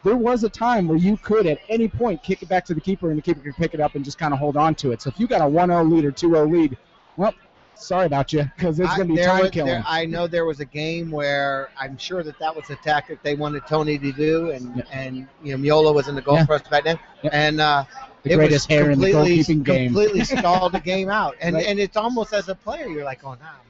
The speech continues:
Speaker 2: God, you get
Speaker 1: Yeah.
Speaker 2: the ball out here. It's just, we're just standing there."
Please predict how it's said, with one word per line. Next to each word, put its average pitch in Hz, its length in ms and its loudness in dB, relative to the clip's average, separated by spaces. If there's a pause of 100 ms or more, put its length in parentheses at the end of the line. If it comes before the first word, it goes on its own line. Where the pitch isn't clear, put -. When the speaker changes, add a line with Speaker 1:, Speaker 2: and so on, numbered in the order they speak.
(160)
Speaker 2:
God, 156 240 -14 (160)
you 139 80 -12
get - 120 -10
Speaker 1:
Yeah. 160 100 2
Speaker 2:
the 156 40 4
ball 143 220 2
out 156 180 2
here. 123 180 -2
It's 120 220 -10
just, - 320 -12
we're 151 80 -8
just 143 220 -12
standing 170 340 -2
there." 117 120 -12